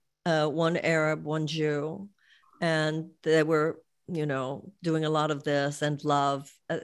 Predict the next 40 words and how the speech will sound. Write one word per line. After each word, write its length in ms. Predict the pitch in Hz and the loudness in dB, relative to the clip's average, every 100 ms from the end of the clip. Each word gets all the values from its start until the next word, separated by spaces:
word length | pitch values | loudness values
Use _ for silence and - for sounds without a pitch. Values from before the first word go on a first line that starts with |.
| - 196 | -8 -8
you 220 | 214 214 | -4 -4
see 220 | - 214 | 0 0
a 60 | 185 | 2
lot 280 | 175 175 | 2 2
of 100 | 175 | 2
that. 220 | 160 139 - | 0 0 0
This 180 | 269 | -4
is 140 | 277 - | -4 -4
happening 360 | 214 208 196 | -4 0 0
on 120 | 196 185 | 2 0
the 80 | |
planet 400 | 185 277 269 233 | 0 0 2 2
now. 260 | 156 151 110 - - - - | 2 0 -2 -8 -18 -2 4
It 100 | 202 | 6
is 220 | 190 180 | 4 0
not 340 | 185 208 226 | 0 0 -2
centered 380 | - 208 180 175 | -2 0 2 4
in 160 | 165 165 | 2 4
any 240 | 175 208 | 4 6
one 280 | 180 180 175 | 6 4 2
particular 760 | 180 185 202 196 196 180 170 170 - - _ | 0 2 2 2 4 6 6 4 -6 -20 _
philosophy 800 | 185 175 190 180 180 - 180 175 | 2 6 6 4 0 4 6 6
or 540 | 165 156 151 147 147 - - | 6 6 6 4 2 -2 -6
religion 760 | 175 170 208 208 196 185 175 170 | 0 6 10 10 8 4 4 0
or 140 | 151 | -4
culture 440 | - 226 190 180 | -6 -4 -4 -2
or 120 | 175 160 | -2 -2
ethnicity. 500 | 170 190 196 190 170 | 0 0 2 2 2
It's 120 | - | 0
coming 480 | - - 294 294 240 | -6 -4 4 6 6
up 160 | - | 2
from 120 | 175 | 0
the 60 | 170 | -2
bottom 480 | 151 170 196 226 175 | 0 4 6 8 4
of 140 | 156 | 0
things. 260 | 180 165 175 | 0 0 0
It's, 140 | 165 | 0
like, 200 | 190 170 | 0 2
being 260 | 196 190 165 | 4 4 4
downloaded 760 | - 165 247 214 165 151 147 | 4 6 6 6 6 6 2